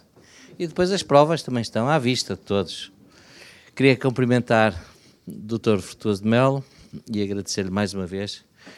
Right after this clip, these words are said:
vir a Portugal, sempre com a gentileza com que vem dedicar-se a estes assuntos. Este fórum que vocês têm de reflexão, de como a União Europeia e o mundo lusófono pode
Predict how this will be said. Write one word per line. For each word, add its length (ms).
vir 240
a 40
Portugal, 420
sempre 220
com 60
a 20
gentileza 680
com 160
que 120
vem 180
dedicar-se 800
a 80
estes 280
assuntos. 420
Este 280
fórum 320
que 140
vocês 320
têm 320
de 120
reflexão, 640
de 140
como 440
a 60
União 200
Europeia 680
e 140
o 180
mundo 300
lusófono 680
pode 560